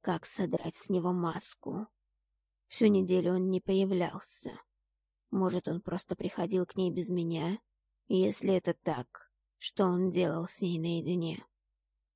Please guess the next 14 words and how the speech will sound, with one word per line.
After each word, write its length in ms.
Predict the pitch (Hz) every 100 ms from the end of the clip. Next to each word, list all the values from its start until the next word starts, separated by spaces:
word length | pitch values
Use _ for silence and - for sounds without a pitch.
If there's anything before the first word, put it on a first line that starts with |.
| _ _ _ _ _
Нет, 640 | 104 175 - - - - _ _ _ _ _ -
это 280 | 165 -
не 140 | 175 180
мой 280 | 190 - -
интерес. 680 | - - - - - - - _ _ _ _ _ _ _ _ _ _ _
Во 160 | 202 208
мне 200 | 190 180
нет 220 | 165 139
жалости 580 | - 185 165 196 - -
и 60 | -
прочих 360 | 165 165 -
чувств, 400 | - - 208 - -
присущих 600 | 196 - 180 - 185 -
слабым. 560 | - 175 139 98 78